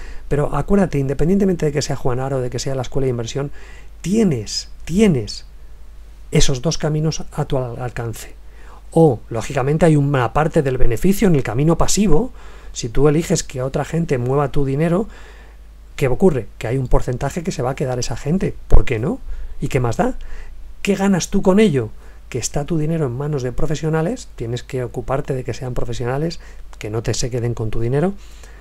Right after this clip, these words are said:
¿Sabes que lo puedes perder? Igual que tú, que lo puedes perder también. ¿Pero qué ocurre? Que será quizás más difícil que lo pierda alguien que está constantemente desde hace tiempo invirtiendo, por ejemplo, en inmuebles o invirtiendo en criptomonedas o bitcoins.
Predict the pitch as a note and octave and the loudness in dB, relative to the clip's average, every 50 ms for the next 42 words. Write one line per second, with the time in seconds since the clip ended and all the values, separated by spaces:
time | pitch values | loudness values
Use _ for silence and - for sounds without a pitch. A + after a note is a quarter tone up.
0 | - - - - - - F3 G3 G#3 C#4 - - A3+ G#3 G3 - G3 G3 F3+ E3 | -20 -20 -10 -4 2 4 6 8 10 10 8 8 6 6 8 10 10 10 10 8
1 | - F3+ F3+ F#3+ - - D3 C3+ B2+ A#2+ C3 C#3+ - F#3 - - E3 F#3+ A3 - | 4 2 2 2 2 0 0 -4 -2 -2 -2 -2 -2 -4 -2 0 0 -2 0 -2
2 | - B2 A#2 A2+ - C3 B2 C3 - - B2+ A#2 A#2 A#2+ A2+ A#2 A#2+ A2+ A#2 A2 | -4 -4 -2 0 0 0 0 -2 -2 -2 -2 -2 -2 -2 -2 -4 -4 -2 -2 -4
3 | G#2+ A#2 - - - - - - - - D3 C#3 D3+ D3 A3 A3+ G#3 C4 A3+ E3 | -4 -6 -10 -14 -16 -16 -16 -16 -2 0 2 2 4 4 4 4 6 6 6 6
4 | C3+ A2+ G2+ - - - - - - - - - - C#3+ - - D3 E3+ G3 - | 6 2 -2 -8 -14 -20 -20 -20 -18 -16 -8 -6 -4 -4 -2 0 0 2 0 0
5 | - - A3 - - F3+ E3 D3 D#3 D#3 D3+ D#3 C#3+ - D3 B2+ - E3 - - | 0 -4 -4 0 2 2 2 2 2 2 2 0 0 -2 -2 -2 -2 -2 0 0
6 | C#3+ C#3+ - C#3 C3 B2+ A#2 - D3 D3+ D3 C#3+ C#3+ D3 C#3+ C#3 C3+ C3 B2 B2+ | -2 -2 -2 -4 -4 -4 -2 -2 -2 -2 0 0 -2 -2 -2 -2 -4 -4 -4 -6
7 | A#2+ - - D3+ C#3+ - C#3 C3 A#2 - - - D3+ E3 D#3 - C3+ C3+ C#3+ D3 | -6 -4 -4 -4 -4 -2 -2 -4 -4 -4 -4 -4 -2 -2 -2 -2 -2 0 -2 -2
8 | C#3+ C#3+ B2 A#2 A2+ B2+ C3+ - - C3 A2+ - C#3+ C#3+ B2+ - B2+ - - - | -2 -4 -4 -4 -4 -6 -6 -6 -6 -6 -4 -2 -4 2 6 6 8 8 6 2
9 | - - - - - D3+ D3 C3 C3 A#2 A2+ C3+ C#3+ D#3+ E3 C#3 - B2 A2+ - | -6 -10 -14 -6 -2 0 0 2 0 0 0 0 0 2 2 0 0 -2 -2 -2
10 | D3 C#3+ - - C3 B2 A#2+ A#2+ B2+ C#3 C#3+ C#3 B2+ A#2+ A#2 - - - - - | -2 -2 -2 0 0 0 0 0 2 2 2 2 0 -2 -4 -6 -10 -12 -12 -12
11 | - - - D3+ C#3+ C#3 C3+ C3+ B2+ A2+ A2+ C#3+ D3 D#3+ E3+ D#3+ C#3 A#2+ A2+ C3 | -10 -4 0 2 2 2 2 0 -2 -2 -2 0 0 2 2 2 0 -2 -4 -6
12 | D3 C#3 B2 - C3 - - B2 A#2 A#2+ C3 C3 A#2+ - - A#2+ A2 - - C3 | -8 -6 -6 -6 -4 -4 -4 -2 -2 0 0 0 0 0 0 0 0 -2 -2 -2
13 | E3 A3 G#3+ - | -2 -2 -4 -8